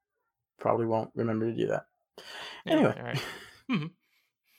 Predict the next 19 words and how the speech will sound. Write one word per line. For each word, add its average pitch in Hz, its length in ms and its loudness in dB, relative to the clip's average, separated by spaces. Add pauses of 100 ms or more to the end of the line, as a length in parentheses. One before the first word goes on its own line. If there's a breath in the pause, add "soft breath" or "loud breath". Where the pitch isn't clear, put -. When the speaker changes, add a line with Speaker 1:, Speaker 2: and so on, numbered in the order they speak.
(2000 loud breath)
Speaker 1:
Oh, 170 320 6
I 160 120 4
forgot. 147 320 6
His 156 180 4
second 196 500 4
appearance 131 600 2
as 113 160 2
Lone 123 180 0
Shark 113 400 2
was 135 320 4
in, 143 160 2
like, 131 200 2
Jessica 139 360 4
Jones 123 520 2
comic 127 480 2
in 139 260 0
two 139 160 2
thousand 117 260 2
eighteen. 107 400 -6